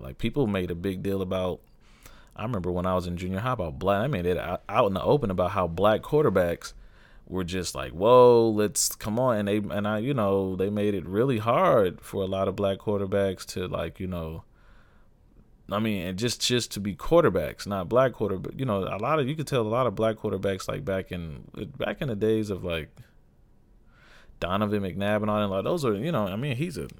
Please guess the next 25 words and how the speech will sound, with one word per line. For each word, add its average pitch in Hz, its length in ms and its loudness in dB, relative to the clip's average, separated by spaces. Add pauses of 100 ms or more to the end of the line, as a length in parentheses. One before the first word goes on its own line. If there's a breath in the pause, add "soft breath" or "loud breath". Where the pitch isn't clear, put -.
I - 120 -8
thought 113 180 -2
he 131 80 -4
was 98 140 -4
a 80 40 -6
really 92 220 -2
good 87 160 -4
quarterback 90 540 -4
anyways. 87 400 -4
I 82 60 -6
mean, 82 200 -8
you 92 120 -8
know, 85 220 -8 (480 loud breath)
but 90 320 0 (1700)
I'm 117 80 0
not 143 100 8
even 101 140 2
speaking 117 260 -2
directly 95 300 0
to 104 80 -2
him, 110 100 -2
just 107 140 -4
around 101 260 2
that 98 180 2
era. 90 540 2